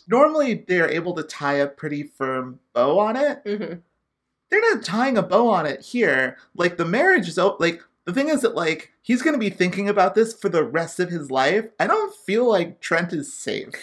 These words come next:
Speaker 2: I know, me either, which I hope comes back. I think that's an interesting tension. I don't think that part will come back. I do think that, like, the, the rich guy, Wes, will come back, 'cause I, I think it's, it behooves Michael to leave some bad guys alive in Miami so he can
Speaker 1: Yeah.
Speaker 2: use them to his advantage.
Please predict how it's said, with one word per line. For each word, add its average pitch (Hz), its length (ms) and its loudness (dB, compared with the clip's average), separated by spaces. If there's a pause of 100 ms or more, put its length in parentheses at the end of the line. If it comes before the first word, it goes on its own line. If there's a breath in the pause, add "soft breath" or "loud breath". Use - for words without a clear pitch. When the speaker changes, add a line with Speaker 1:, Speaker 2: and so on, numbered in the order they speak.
(120)
Speaker 2:
I 285 140 6
know, 233 160 6
me 254 260 2
either, 190 220 4
which 226 180 2
I 240 140 6
hope 427 460 2
comes 247 340 2
back. 160 480 -2
I 208 120 6
think 320 360 -4
that's 247 180 4
an 220 80 0
interesting 202 540 -8
tension. - 560 -8 (120)
I 269 100 4
don't 311 200 -2
think 226 160 -2
that 165 240 2
part 254 220 4
will 214 80 -2
come 220 180 -4
back. 220 300 2
I 240 100 2
do 262 180 -4
think 226 260 2
that, 175 220 0
like, 170 220 0
the, 170 360 -8
the 170 180 -6
rich 175 240 -6
guy, 180 220 2
Wes, 180 360 -2
will 196 120 -10
come 208 200 -6
back, 214 340 -2
'cause 233 140 2
I, 226 260 6
I 208 120 4
think 277 180 -6
it's, - 220 -4
it 185 240 -4
behooves 254 480 -2
Michael 214 320 -2
to 196 140 -6
leave 190 260 -10
some 196 280 -4
bad 180 240 2
guys 185 240 0
alive 170 340 -2
in 190 60 -8
Miami 190 380 -4
so 190 120 -8
he 175 120 -10
can 175 80 -6
Speaker 1:
Yeah. 180 160 4
Speaker 2:
use 156 80 0
them 185 140 -6
to 185 120 -10
his 175 160 -10
advantage. 180 600 -6